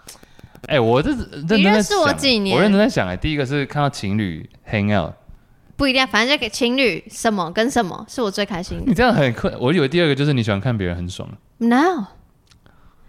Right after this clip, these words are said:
Speaker 2: 情侣、小孩跟狗。
Speaker 1: 哦，哦，OK，OK，这么简单的答案啊。我以为是一个情境。
Speaker 2: 你不了解我，你不是我朋友。
Speaker 1: 小孩跟狗。
Speaker 2: <laughs> 就是这三个东西我都
Speaker 1: 情侣、小孩、狗。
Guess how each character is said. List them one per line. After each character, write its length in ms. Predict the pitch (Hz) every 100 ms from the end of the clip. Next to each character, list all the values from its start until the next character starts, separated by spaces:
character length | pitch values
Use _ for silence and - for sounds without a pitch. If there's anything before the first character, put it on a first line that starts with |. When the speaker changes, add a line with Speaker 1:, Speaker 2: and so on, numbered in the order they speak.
| - - _ -
Speaker 2:
情 400 | - 247 247 311
侣、 260 | 262 - - _
小 440 | - - 233 180
孩 320 | 175 185 185
跟 200 | 202 240 254
狗。 300 | - 160 98
Speaker 1:
哦， 60 |
哦， 340 | 131 147 147 135 131
OK，OK， 400 | 131 131 113 104
这 80 | -
么 180 | 160 123 -
简 200 | 110 92
单 160 | 98 110
的 80 |
答 140 | 98 85
案 160 | 87
啊。 120 | 80 - _ - - - -
我 100 | 160
以 40 | 185
为 80 |
是 120 | 147 175
一 20 |
个 100 | 147
情 340 | - 113 98
境。 200 | 101 123 175
Speaker 2:
你 100 | 233
不 140 | 302
了 200 | 302 220
解 200 | 202 185
我， 200 | 180 185
你 80 | 185
不 140 | 202
是 80 | 262
我 100 | 262
朋 160 | 185 175
友。 80 | 95
Speaker 1:
小 260 | 117 113
孩 300 | 120 147 123 180
跟 280 | 151 196 190
狗。 440 | - 135 117 104 - - _ - - - -
Speaker 2:
<laughs> 420 | 659 807 831 -
就 140 | 480 392
是 140 | 381
这 120 | 330
三 200 | 302 330
个 80 | 330
东 140 | 254 302
西 100 | 285
我 100 | 220
都 80 |
Speaker 1:
情 140 | 247 123
侣、 100 | 127
小 160 | 120
孩、 100 | 90
狗。 180 | 87 76